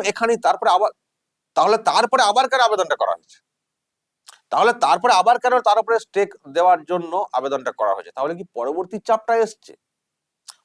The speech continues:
পরবর্তী চাপটা এসছে, তার জন্য আবার অবস্থান পরিবর্তন, যে না, ছাড়া চলবে না, ছাড়লে আবার মুশকিল আছে। যদি এটা হয়ে থাকে, তাহলে বলতে হবে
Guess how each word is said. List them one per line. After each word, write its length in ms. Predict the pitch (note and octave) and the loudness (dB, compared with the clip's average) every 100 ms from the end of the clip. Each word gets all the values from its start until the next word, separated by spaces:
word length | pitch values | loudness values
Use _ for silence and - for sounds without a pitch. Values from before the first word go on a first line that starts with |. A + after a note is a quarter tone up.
| - | -4
পরবর্তী 380 | B2 D#3 F#3 G#3 | 0 0 -2 -2
চাপটা 300 | A3+ A3 G3+ | -2 0 0
এসছে, 260 | A#3 A#3 C#3+ | 0 -2 -4
তার 280 | - C#3+ F3 | 0 0 0
জন্য 180 | D#3 G3+ | -2 -2
আবার 180 | F#3+ G3 | 0 0
অবস্থান 380 | D3+ F3 - G3 F#3 - _ - | -2 -4 -6 -6 -6 -16 _ -6
পরিবর্তন, 540 | D#3+ G#3 B3+ - F3 - _ _ | -2 2 0 0 -6 -6 _ _
যে 100 | A2+ | -12
না, 100 | D3+ D3+ | -6 -6
ছাড়া 220 | - B2+ | -6 -10
চলবে 220 | C#3+ D3 D3 | -8 -8 -8
না, 60 | |
ছাড়লে 260 | - C3 C3+ | -8 -8 -6
আবার 140 | C#3 | -6
মুশকিল 300 | A#2+ - G#3+ | -8 -12 -10
আছে। 180 | G3+ - _ _ _ _ _ _ _ _ _ _ _ _ _ _ _ | -10 -10 _ _ _ _ _ _ _ _ _ _ _ _ _ _ _
যদি 160 | G2 F#2+ | -16 -14
এটা 260 | A2 A#2+ D3+ | -14 -4 -4
হয়ে 200 | A#2+ A#2+ | -4 -6
থাকে, 340 | A#2 G#2 - F#2 G2+ - | -8 -10 -10 -10 -10 -10
তাহলে 260 | F#2+ G#2+ | -12 -10
বলতে 360 | G2 F#2 G2 G#2+ | -10 -10 -12 -12
হবে 280 | G2 F2 | -12 -12